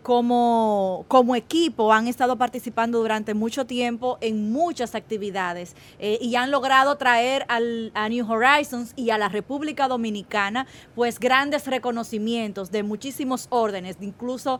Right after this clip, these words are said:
donde en algunos momentos no se podían, eh,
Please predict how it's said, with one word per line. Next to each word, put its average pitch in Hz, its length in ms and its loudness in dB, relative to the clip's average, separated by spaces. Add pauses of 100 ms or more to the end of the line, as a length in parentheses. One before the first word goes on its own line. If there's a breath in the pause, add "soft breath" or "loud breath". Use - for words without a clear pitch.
(260 loud breath)
donde 233 260 -2
en 233 140 -2
algunos 247 360 -2
momentos 262 560 -2 (220 loud breath)
no 240 180 0
se 247 160 -2
podían, 247 880 0
eh, 214 720 2